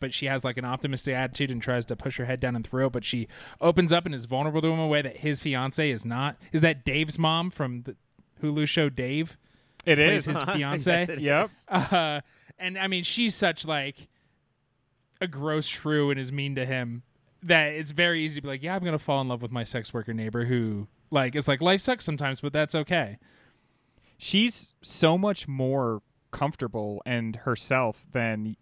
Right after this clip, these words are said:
Speaker 2: you ever see her in Cheers. She's funny in Cheers, and I, I, I like her performance, but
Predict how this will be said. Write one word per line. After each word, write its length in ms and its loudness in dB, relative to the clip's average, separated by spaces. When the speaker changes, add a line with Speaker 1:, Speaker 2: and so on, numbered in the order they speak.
Speaker 2:
you 160 0
ever 220 2
see 200 -2
her 160 0
in 220 -4
Cheers. 580 -2
She's 280 2
funny 340 4
in 60 2
Cheers, 300 0
and 120 -2
I, 320 -2
I, 60 -2
I 20 2
like 260 0
her 120 -4
performance, 580 -6
but 220 0